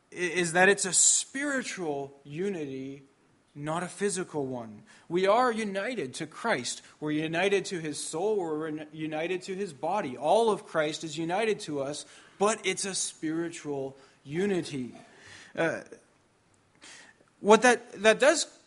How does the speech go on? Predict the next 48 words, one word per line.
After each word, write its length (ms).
contrast 800
with 260
much 380
of 120
the 80
modern 600
view 520
of 240
the 100
Roman 420
Ca-, 260
or, 200
uh, 160
of 260
the 100
Lord's 340
Supper. 600
Many 400
today 520
would 180
say 200
we're 160
not 320
united 540
to 100
Christ's 280
body 400
at 160
all, 480
that 180
the, 260
the 120
Lord's 240
Supper 320
is 120
simply 440
a 80
memorial 720
meal. 380
It's 180
a 60
thing 240
that 140
we 120
do 200
to 200
remember 640
Christ, 640